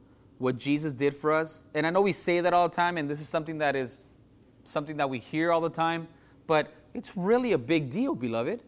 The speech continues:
that, that, that God in the flesh would be willing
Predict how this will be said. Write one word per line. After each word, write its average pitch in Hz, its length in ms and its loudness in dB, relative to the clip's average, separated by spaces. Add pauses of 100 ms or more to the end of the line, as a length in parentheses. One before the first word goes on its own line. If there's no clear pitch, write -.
(1500)
that, 165 340 2 (300)
that, 151 160 0 (160)
that 131 480 2
God 208 480 4 (180)
in 170 160 -2
the 151 120 -2
flesh 180 640 -2 (1500)
would 147 160 2
be 185 100 2
willing 202 680 2